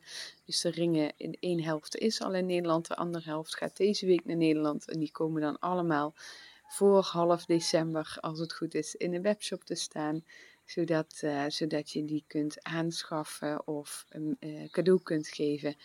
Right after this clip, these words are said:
En dat daar, ehm, eh, ja, dat ik,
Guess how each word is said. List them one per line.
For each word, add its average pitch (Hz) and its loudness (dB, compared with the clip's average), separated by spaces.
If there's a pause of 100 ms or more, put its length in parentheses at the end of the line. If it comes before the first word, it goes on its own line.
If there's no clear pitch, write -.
(540)
En 165 -2
dat 156 -2
daar, 143 -8
ehm, 147 -4 (580)
eh, 156 -12 (340)
ja, 180 0
dat 156 -2
ik, 165 -8